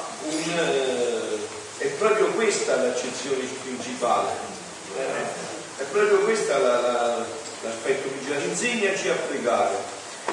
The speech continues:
E in risposta, vedete qua, no? In risposta.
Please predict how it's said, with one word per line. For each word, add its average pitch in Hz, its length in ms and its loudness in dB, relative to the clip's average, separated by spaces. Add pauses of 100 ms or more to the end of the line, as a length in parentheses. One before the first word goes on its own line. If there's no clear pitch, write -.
E 202 100 4
in 262 300 4
risposta, - 1200 4 (1300)
vedete 160 400 0
qua, - 180 0
no? 160 460 0 (120)
In 175 220 -6
risposta. - 720 -6